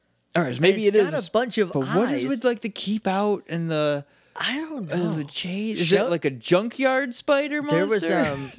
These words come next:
Speaker 2: <laughs> I don't, that's pretty cool. Uh, there, there was a, um,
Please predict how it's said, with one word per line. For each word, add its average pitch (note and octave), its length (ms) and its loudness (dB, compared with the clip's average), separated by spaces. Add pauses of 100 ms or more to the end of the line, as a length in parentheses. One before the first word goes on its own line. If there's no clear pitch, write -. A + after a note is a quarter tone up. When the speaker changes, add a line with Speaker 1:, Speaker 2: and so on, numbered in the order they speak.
(100)
Speaker 2:
<laughs> - 180 -20
I - 100 -14
don't, - 120 -18
that's - 180 -18
pretty F#2+ 240 -14
cool. D#3+ 420 -8
Uh, A2 400 -4
there, D3 240 0
there D3 200 0
was F#3 520 -2
a, E3 300 -2
um, A2+ 460 -4